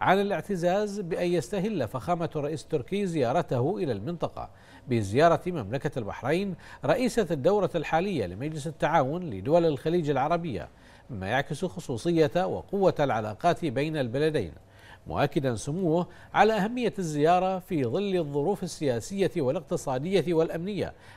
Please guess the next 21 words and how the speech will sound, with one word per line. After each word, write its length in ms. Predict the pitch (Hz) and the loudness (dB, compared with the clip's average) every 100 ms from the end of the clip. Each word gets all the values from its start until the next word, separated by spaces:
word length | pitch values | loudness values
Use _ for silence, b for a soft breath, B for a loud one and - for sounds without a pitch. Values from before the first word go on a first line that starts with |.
| - | -6
التي 320 | 117 101 - | -4 -4 -8
تمر 360 | 117 147 185 160 | -4 -2 0 0
بها 200 | 147 143 | 2 0
المنطقة، 520 | 123 185 131 - 107 - B B - | 0 -4 -4 -6 -14 -16 B B -4
والتي 320 | 98 87 87 | -2 -2 -2
تجعل 340 | 151 160 151 | 2 4 4
من 200 | 160 160 | 4 0
الشراكة 580 | 127 - 127 160 160 - | -4 -2 0 0 0 -4
الخليجية 600 | 156 - 120 110 160 196 139 | -4 -4 -4 -2 0 -2 -2
التركية 600 | 117 127 - 202 95 - B B B - | -6 -8 -4 -4 -4 -6 B B B 0
قوة 280 | 226 202 - | 6 6 6
للعرب 580 | 113 98 87 113 170 147 | 0 -4 -2 2 2 2
والمسلمين، 800 | 139 113 127 - 185 190 107 65 - B B | 0 0 -4 -6 -6 -4 -4 -6 -18 B B
خاصة 600 | - 180 - 123 131 175 | 2 2 4 0 0 -2
في 140 | 185 139 | 0 0
ظل 280 | 120 185 147 | 2 2 2
الثقل 420 | - 196 - 135 | 0 -6 -2 -2
السياسي 560 | 107 - 107 98 185 | -4 -4 -4 -2 0
والعسكري 600 | 208 127 98 - 123 127 175 | 2 2 0 -4 -4 0 2
والاقتصادي 800 | 139 135 - - 151 151 202 | 0 0 -6 -2 -2 0 0
التركي 540 | 143 - 104 180 214 | -2 -2 -4 -2 -2